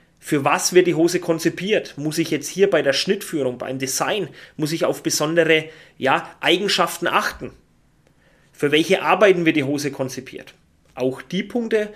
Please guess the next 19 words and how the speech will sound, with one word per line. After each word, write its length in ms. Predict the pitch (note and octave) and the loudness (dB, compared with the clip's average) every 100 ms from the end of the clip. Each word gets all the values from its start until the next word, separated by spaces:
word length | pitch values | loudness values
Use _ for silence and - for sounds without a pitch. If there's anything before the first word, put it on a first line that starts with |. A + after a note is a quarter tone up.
| - | -12
haben 160 | - D3+ | -4 0
wir 100 | F#3 | 2
natürlich 500 | E3+ D#3+ F3 E3 E3 | 2 2 0 0 0
schon 240 | - D3+ D3+ - | -2 -2 -4 -10
in 120 | C#3 | -10
Punkt 220 | C3+ D3 - | -8 -8 -6
eins 320 | B2+ E3 E3+ | -4 -4 -4
und 100 | D3+ | -6
zwei 240 | C3+ C#3 | -2 0
definiert. 540 | F3 - A2 - - _ _ _ _ _ _ _ _ _ _ - | 0 -4 -10 -18 -20 _ _ _ _ _ _ _ _ _ _ -6
Wie 100 | D#3+ | -2
sind 220 | - F#3 | 0 0
die 80 | F#3 | 0
Bewegungen 720 | E3 C#3 D#3 G3 G#3+ G3+ F#3 | 0 0 0 2 4 4 2
des 180 | F3 - | 0 0
Trägers 500 | D3 E3+ G3+ F#3 D#3 | 2 4 4 2 2
während 220 | D3+ E3+ | 2 4
der 120 | E3 | 4
Arbeit? 400 | D#3 F3+ B2 - | 4 4 2 -2